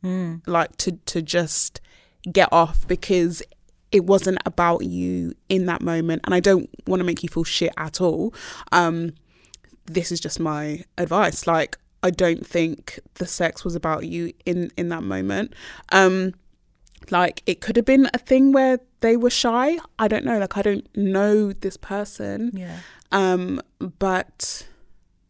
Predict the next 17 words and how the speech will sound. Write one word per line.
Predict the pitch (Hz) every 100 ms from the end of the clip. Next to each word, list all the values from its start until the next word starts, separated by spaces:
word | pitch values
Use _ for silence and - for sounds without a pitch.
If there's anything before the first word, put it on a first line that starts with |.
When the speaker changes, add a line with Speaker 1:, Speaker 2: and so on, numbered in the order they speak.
| _ _ _ _ _ _
Speaker 2:
I | 202
know | 202 202
how | 196 185
I | - 185
would | 180 -
feel | - 175 175 175 170 -
if | - 170
that | 180 -
was | 185 170
me | 175 - - 180 -
and | 180
Speaker 1:
Mm-hmm. | 175
Speaker 2:
that | 185 175
was | 175
my | 165
first | 170 175 165 175 -
experience | 185 - - 170 165 -